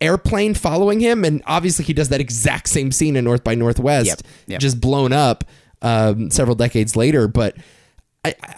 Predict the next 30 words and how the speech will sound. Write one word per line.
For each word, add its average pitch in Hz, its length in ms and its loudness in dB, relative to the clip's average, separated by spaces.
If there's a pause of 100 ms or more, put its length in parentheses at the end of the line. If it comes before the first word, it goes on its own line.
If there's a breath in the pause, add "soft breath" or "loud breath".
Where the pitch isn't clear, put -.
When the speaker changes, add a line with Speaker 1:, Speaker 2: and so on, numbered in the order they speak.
(100)
Speaker 1:
I, 165 160 -4
I 175 100 2
was 175 160 2
just - 280 0
stunned 185 360 0
by 151 140 2
how 143 580 2
well 135 440 0
put - 220 0
together 117 360 0
this 90 200 -2
thing 85 180 -4
felt. - 380 -6
Like, 113 160 -2
it 120 120 -2
just, 139 280 -2
it 135 160 -2
just 139 220 -4 (360 loud breath)
was 120 140 -2
really 156 460 2
cut - 380 -4 (280)
exquisitely. 135 760 0
Speaker 2:
Yep. 123 160 0
Speaker 1:
It 127 80 0
was 120 140 0
really 143 360 2
Speaker 2:
Yep. - 140 -10
Speaker 1:
acted 131 360 -2
exquisitely. 117 800 0 (400 soft breath)
Um, 104 680 -2